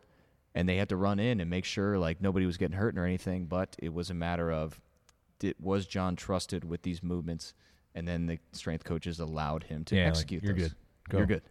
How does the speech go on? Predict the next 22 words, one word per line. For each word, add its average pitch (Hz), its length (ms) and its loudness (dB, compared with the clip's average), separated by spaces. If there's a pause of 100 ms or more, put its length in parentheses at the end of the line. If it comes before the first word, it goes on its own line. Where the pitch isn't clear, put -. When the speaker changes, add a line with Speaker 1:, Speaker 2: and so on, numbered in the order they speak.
(100)
Speaker 2:
Let 92 120 -4
it - 20 -2
rip. 87 180 -4 (220)
Speaker 1:
So 117 280 0
if 107 240 -4
we 120 140 2
can 104 160 -4
create 104 400 0
this 98 140 -4
fundamental 95 580 0
base 95 300 -2
level 90 200 -2
of 80 80 -4
strength, 101 420 -2
which - 340 -4 (920)
that 95 360 -2
term 101 280 0
goes 87 220 -4
well 101 340 0
beyond 87 680 -2 (260)
the 78 120 -8
ter-, - 180 -8